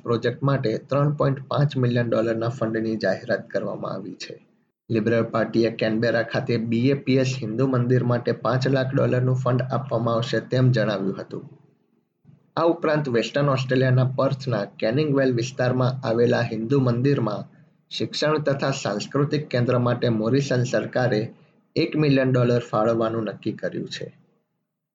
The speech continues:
આવો હવે વાત કરીએ લેબર પાર્ટી દ્વારા કરવામાં આવેલી જાહેરાતો વિશે.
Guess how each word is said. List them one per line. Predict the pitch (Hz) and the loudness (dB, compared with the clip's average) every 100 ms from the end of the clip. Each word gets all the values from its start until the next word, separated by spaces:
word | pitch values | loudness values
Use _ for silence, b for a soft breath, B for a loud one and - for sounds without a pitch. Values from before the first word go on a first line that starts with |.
| _ _ _ _ _ _ _ _ | _ _ _ _ _ _ _ _
આવો | 135 143 113 - | 0 2 2 2
હવે | 135 170 | 2 2
વાત | 151 147 - | 2 -2 -2
કરીએ | 147 151 | 0 2
લેબર | 120 120 147 | 4 4 4
પાર્ટી | 151 135 131 127 | 2 2 2 2
દ્વારા | 127 120 123 | 4 2 0
કરવામાં | - 113 120 117 117 | 0 0 2 2 0
આવેલી | 110 113 117 | 0 0 -2
જાહેરાતો | 113 107 110 113 117 110 | -2 -2 0 0 0 0
વિશે. | 101 95 - 95 - | -4 -4 -8 -10 -14